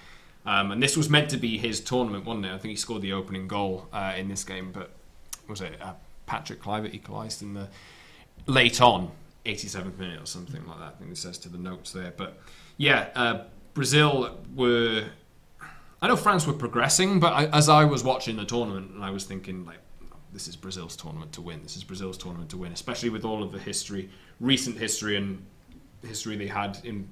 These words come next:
winning World Cups as well. Uh, I think this is the t-, this is the time where you expected Brazil to really go on and, uh, deliver another, a consecutive World Cup trophy.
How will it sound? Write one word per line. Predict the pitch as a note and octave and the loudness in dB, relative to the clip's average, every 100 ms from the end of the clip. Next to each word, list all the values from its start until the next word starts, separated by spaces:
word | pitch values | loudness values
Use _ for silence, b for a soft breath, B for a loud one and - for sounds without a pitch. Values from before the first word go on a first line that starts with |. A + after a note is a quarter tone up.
| - | -6
winning | A2+ G#2 G2+ | -2 -2 -2
World | G#2 G2 - | -4 -4 -4
Cups | G2+ - - | -8 -6 -12
as | F#2 | -8
well. | A2 G#2+ D#2 - b b b b b b - | -6 -6 -8 -18 b b b b b b -8
Uh, | G2 F#2 F#2 F#2+ - - - | -2 0 0 -4 -8 -14 -12
I | F#2+ | -12
think | - G#2 - - - - - | -8 -8 -8 -14 -20 -20 -14
this | C3+ A#2+ B2 | -2 0 0
is | A2+ | -2
the | G#2+ | -4
t-, | B2+ - | -6 -6
this | A#2+ - | -8 -8
is | G#2+ | -8
the | G2 | -6
time | A2+ G#2 G2 | 0 0 0
where | G2 | -2
you | G2 | -2
expected | F#2 - G2+ - G2 | -4 -4 -6 -6 -8
Brazil | G2+ G2 | -4 -6
to | F#2+ G2 | -6 -6
really | F#2+ | -6
go | F#2+ G2+ G2 | -6 -4 -4
on | F#2+ F#2+ | -2 -4
and, | F#2+ F#2 | -6 -8
uh, | F#2+ F#2+ F#2+ - - - - | -8 -8 -10 -14 -16 -16 -10
deliver | - G#2 G#2 G2 G2 F#2+ - - | -8 -4 -4 -2 -4 -6 -12 -14
another, | G2+ G2+ F#2+ G2 F#2 - - - - | -8 -4 -2 -4 -8 -14 -20 -20 -18
a | |
consecutive | - G2 A2 - G2 G2 | -10 -6 -6 -6 -8 -8
World | G2 | -8
Cup | G2 F#2+ | -8 -10
trophy. | G2 G2 - | -8 -8 -10